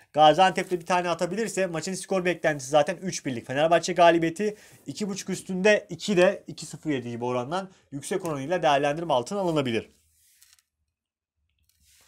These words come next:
Tottenham'la Arsenal mücadelesi. Normalde Arsenal'ın kendi evinde olsaydı gözüm kapalı burada Arsenal tarafına yönelebilirdim açıkçası.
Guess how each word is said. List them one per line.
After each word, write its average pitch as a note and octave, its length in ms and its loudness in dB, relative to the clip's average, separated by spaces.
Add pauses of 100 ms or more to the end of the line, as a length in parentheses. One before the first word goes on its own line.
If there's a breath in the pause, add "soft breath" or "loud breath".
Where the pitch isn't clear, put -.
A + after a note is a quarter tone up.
(1080)
Tottenham'la A#3 500 4
Arsenal G#3 380 4
mücadelesi. C3+ 640 0
Normalde G#3+ 420 2
Arsenal'ın A3 600 4
kendi G#3 320 -2
evinde A3+ 240 -2
olsaydı G#3 600 4 (320 soft breath)
gözüm E3 340 -4
kapalı A3 360 2
burada A3 380 2
Arsenal G3+ 380 4
tarafına F#3 460 0
yönelebilirdim F3+ 680 0
açıkçası. C3+ 600 -6